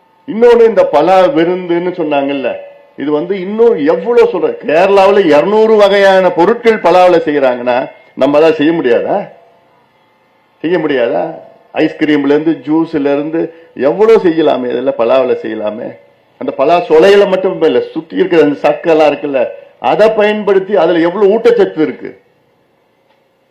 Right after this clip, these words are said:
அந்த பவுடர் கொண்டு போய். ஏன்னா பலா பிரியாணி சென்னையில ஃபேமஸ், எல்லா கல்யாணத்துல போனா பலா பிரியாணி தான்.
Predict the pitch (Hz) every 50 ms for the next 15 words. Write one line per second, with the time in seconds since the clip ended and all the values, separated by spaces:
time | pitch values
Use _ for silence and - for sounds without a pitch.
0 | _ _ _ _ _ - - 170 202 190 208 - 190 175 185 190 190 185 185 170
1 | 165 156 151 151 151 - 127 123 120 117 127 131 139 135 - - - - _ _
2 | _ - 123 139 147 143 135 123 135 139 147 160 160 147 135 147 190 - - _
3 | _ _ _ _ _ _ _ _ _ _ _ _ _ _ _ _ _ _ - 139
4 | 156 170 165 156 156 160 156 147 151 160 165 165 165 165 165 - 147 127 131 139
5 | 151 160 160 165 165 165 160 160 175 175 180 180 165 - 190 214 - - 147 156
6 | 175 180 180 160 147 147 135 127 127 123 - 139 139 139